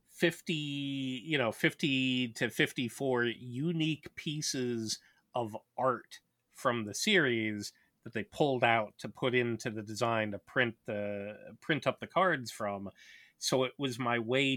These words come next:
to get a bunch of art from the show, or even from the, from the manga series at that point,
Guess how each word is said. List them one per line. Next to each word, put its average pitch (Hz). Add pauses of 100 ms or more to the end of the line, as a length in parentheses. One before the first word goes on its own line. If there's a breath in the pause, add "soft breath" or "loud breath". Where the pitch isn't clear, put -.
to 117 (100)
get 131
a 120
bunch 120
of 104 (200)
art 120
from 117
the 104
show, 101 (120)
or 120
even 107
from 110
the, 98
from 120
the 101
manga 95
series 95
at 98
that 92
point, 101